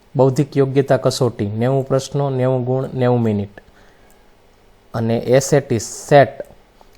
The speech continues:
શૈક્ષણિક યોગ્યતા કસોટી, એ પણ નેવું પ્રશ્નો, નેવું ગુણ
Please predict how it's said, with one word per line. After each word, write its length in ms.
શૈક્ષણિક 540
યોગ્યતા 380
કસોટી, 560
એ 100
પણ 200
નેવું 300
પ્રશ્નો, 360
નેવું 600
ગુણ 280